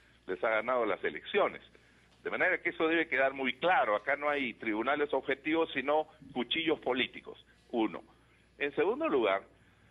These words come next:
yo sí creo que estamos encaminándonos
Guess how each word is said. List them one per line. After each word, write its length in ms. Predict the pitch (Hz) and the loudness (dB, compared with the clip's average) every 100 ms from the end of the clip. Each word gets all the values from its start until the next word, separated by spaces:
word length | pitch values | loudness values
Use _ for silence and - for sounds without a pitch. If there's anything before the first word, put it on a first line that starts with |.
| _ _ _ - - | _ _ _ -20 -10
yo 180 | 240 247 | -4 -2
sí 120 | 226 | 0
creo 280 | 214 202 190 | 0 2 0
que 80 | 135 | -2
estamos 360 | - 160 156 | 0 0 0
encaminándonos 1040 | 147 131 120 107 113 139 131 123 123 127 | -4 -2 -2 -2 -2 -2 0 -2 0 -4